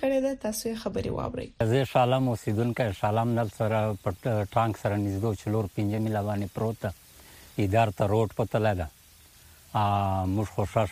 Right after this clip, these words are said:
Speaker 2: فصل ژلی ووالی. بلکل داسې ده، نه کټر ریبي، سخت خراب ده. آ، بس خپل پچې لګیا یو. تقریباً پچاس سال عمر ده.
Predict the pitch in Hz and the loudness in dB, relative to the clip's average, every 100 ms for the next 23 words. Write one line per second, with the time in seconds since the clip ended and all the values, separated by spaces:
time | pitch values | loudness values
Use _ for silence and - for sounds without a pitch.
0 | - 117 - 107 90 98 95 110 113 110 | 0 -2 0 -2 0 0 2 2 2 2
1 | 107 92 85 - - - - - - - | 0 0 -4 -12 -20 -20 -20 -20 -20 -14
2 | - 104 107 - 101 101 110 - 104 104 | -2 0 0 0 0 2 0 0 0 0
3 | 107 101 101 - 107 104 107 98 98 87 | 0 0 -4 -2 0 2 0 0 -2 -6
4 | - - - - - 107 - - 95 101 | -14 -20 -20 -10 -2 -2 0 -2 2 2
5 | 98 - 95 85 - - - - - - | 0 -4 -8 -8 -10 -20 -20 -20 -20 -20
6 | - - 113 98 92 104 95 - 120 92 | -20 -6 -2 0 0 -2 -2 -2 -2 0
7 | 98 - 95 92 87 98 95 87 - - | -4 -2 -2 -2 0 0 0 -4 -8 -18
8 | - - 92 92 101 98 104 95 101 92 | -18 -12 -6 -4 -2 0 0 -2 -4 -2
9 | 107 98 - 101 95 98 101 101 104 101 | 0 0 -2 -2 0 0 -2 -2 -2 -2
10 | 87 | -6